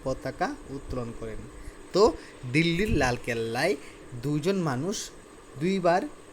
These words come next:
চান্স পায় পতাকা তোলার জন্য। প্রথমবার কে পান? প্রথমবার পান রাষ্ট্রপতি। কবে? এটা পান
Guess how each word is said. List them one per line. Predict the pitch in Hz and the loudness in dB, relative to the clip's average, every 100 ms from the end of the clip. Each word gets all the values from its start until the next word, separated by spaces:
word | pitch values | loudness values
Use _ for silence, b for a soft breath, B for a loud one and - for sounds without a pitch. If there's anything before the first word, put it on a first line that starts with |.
| - - - - - | -20 -20 -20 -10 -2
চান্স | 151 151 147 | 0 0 -2
পায় | - 208 - - | 2 2 2 -2
পতাকা | 151 156 160 160 | -4 0 0 2
তোলার | 151 143 | 4 2
জন্য। | 135 123 120 135 - | 2 -4 -4 -8 -8
প্রথমবার | 135 165 165 165 | -4 -2 2 0
কে | 160 175 | 2 0
পান? | 175 214 302 - - - - | 4 2 4 0 -4 -6 -6
প্রথমবার | 131 - 143 139 | -6 -2 -2 0
পান | 135 165 233 311 - - | 0 -2 -2 -4 -10 -2
রাষ্ট্রপতি। | 160 175 - 175 156 - 127 - | 0 0 0 -2 -2 -4 -6 0
কবে? | 175 190 | 2 4
এটা | 320 - 165 156 | 2 0 -2 -2
পান | 147 175 | 0 0